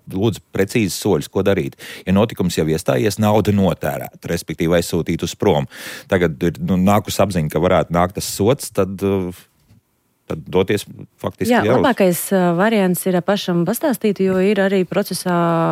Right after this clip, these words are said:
Speaker 2: iespējas, ā, cilvēku atbrīvot no krimināla atbildības.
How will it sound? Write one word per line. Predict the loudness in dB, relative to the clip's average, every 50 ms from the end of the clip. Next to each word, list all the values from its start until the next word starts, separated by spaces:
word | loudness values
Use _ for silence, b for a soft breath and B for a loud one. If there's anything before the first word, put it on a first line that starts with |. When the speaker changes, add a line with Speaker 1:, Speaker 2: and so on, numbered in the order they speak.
| 0 0
Speaker 2:
iespējas, | 0 0 0 0 0 -2 -2 0 2 2 2 2 2 0 -2 -4
ā, | -2 0 0 0
cilvēku | 0 0 0 0 2 2 2 0 0 0 0 2
atbrīvot | 2 0 0 0 0 0 0 0 0 -2 -4 -6 -8 -16 _ _ _ -4
no | -4 -2
krimināla | 0 0 0 0 2 2 0 0
atbildības. | 0 0 0 0 0 0 -2 -2 -6